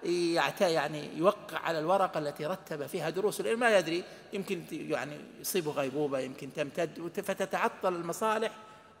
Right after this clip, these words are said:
القائمة التي كان، آه، كانت في جامعه رحمه الله، لأنه يعني تعرفون يعني الأمور هذه قد تحتاج إلى شيء من، من، من المبادرة، فبادر رحمه الله لترتيب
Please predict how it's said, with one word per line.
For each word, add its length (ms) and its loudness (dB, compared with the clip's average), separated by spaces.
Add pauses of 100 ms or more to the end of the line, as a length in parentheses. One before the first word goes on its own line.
القائمة 640 2
التي 260 -4
كان، 440 0 (320)
آه، 360 2
كانت 340 0
في 140 -6
جامعه 480 -4
رحمه 320 -8
الله، 120 0
لأنه 320 2 (320)
يعني 380 4 (160)
تعرفون 440 0
يعني 220 -6
الأمور 300 -2
هذه 260 0
قد 140 -6
تحتاج 420 -2
إلى 120 0
شيء 240 -2
من، 260 -8 (400)
من، 220 -4
من 160 -6
المبادرة، 640 4
فبادر 460 6
رحمه 280 -2
الله 160 2
لترتيب 480 -4